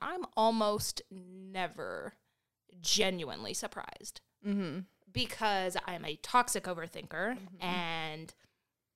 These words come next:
Speaker 1: you know, if something isn't right, it's gotta be, like, right, right there at the tip. I can find it. I just need to, like, dig deeper. And yeah, I, I didn't ruin the surprise for myself, but I definitely caught a whiff of kinda what was going on.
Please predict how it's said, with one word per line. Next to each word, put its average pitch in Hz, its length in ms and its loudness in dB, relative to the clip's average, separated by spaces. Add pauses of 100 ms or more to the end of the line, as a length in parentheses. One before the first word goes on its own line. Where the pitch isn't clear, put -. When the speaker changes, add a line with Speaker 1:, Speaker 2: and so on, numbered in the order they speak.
Speaker 1:
you 170 140 -8
know, 147 100 -4
if 156 80 -4
something 254 480 8
isn't 233 260 4
right, 202 320 6 (760)
it's - 180 -8 (260)
gotta 190 260 10
be, 180 240 -2
like, 156 300 -8 (380)
right, 214 260 8
right 226 180 12
there 220 140 10
at 196 80 4
the 190 60 2
tip. 180 240 0
I 170 40 0
can 180 160 -2
find 196 300 4
it. 185 180 6
I 180 100 4
just 180 180 0
need 190 220 4
to, 175 120 -2
like, 147 320 -6 (460)
dig 190 220 10
deeper. 180 340 2
And 165 500 2 (460)
yeah, 147 340 -8 (260)
I, 214 220 10 (340)
I 320 60 12
didn't 359 180 10
ruin 311 160 8
the 311 80 8
surprise 240 520 8
for 320 100 4
myself, 311 600 6
but 202 320 6
I 214 100 8
definitely 202 540 2
caught 196 220 4
a 175 60 4
whiff 175 320 4
of 170 220 -4
kinda 220 260 4
what 240 160 4
was 240 140 0
going 247 300 2
on. 247 520 0